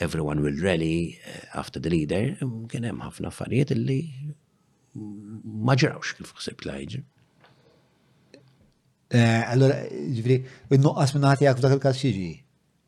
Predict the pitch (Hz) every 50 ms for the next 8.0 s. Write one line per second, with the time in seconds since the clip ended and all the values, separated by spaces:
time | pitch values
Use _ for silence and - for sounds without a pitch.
0 | _ _ _ - - - - - - - - 87 - - 101 95 92 85 71 -
1 | - 82 90 85 76 - - - - - - _ _ _ _ _ _ _ _ _
2 | _ _ _ _ - 190 190 175 185 175 127 - - - - - - - - -
3 | - - 139 165 165 160 185 180 160 156 160 156 151 139 120 123 127 127 - -
4 | 107 - - - - - - 147 143 127 135 156 151 156 160 151 - 160 - -
5 | 131 120 117 107 - 113 120 - 123 127 123 127 - - - 349 - 123 127 147
6 | 160 165 165 - 139 135 147 156 147 131 120 117 - - 175 151 139 123 - 139
7 | 151 156 151 156 143 160 151 147 147 151 151 147 143 175 160 170 - 156 151